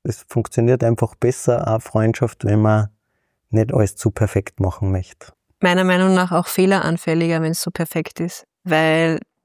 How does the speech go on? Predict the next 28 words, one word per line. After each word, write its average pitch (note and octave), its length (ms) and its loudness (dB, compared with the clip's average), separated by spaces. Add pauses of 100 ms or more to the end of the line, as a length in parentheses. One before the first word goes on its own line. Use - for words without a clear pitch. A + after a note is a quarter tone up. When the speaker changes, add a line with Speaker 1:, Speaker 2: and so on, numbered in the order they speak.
(160)
Speaker 2:
wenn E3+ 200 2
da F3 80 2
Speaker 1:
Ja. D#3+ 120 4
Speaker 2:
jetzt G#2 120 2
eine E3 100 0
perfekt F3+ 420 -2
glatte F3 360 -2
Wand E3 260 2
ist, F#3 380 -2
dann E3+ 80 0
sehe G3 220 0
ich G3 80 2
den F3 200 0
Anbäcker. D3+ 600 -4 (380)
Speaker 1:
So A2+ 220 0
wie A#2 80 4
du B2 160 4
das C3 140 2
vorher A#2+ 280 2
gesagt - 340 -6
hast, - 260 -2
das A2 220 0
Enttäuschungslevel, A2+ 2000 0 (480)
oder A2 200 0
wie A#2+ 100 2
hast B2 180 -4
du A#2+ 100 -2
das - 220 -4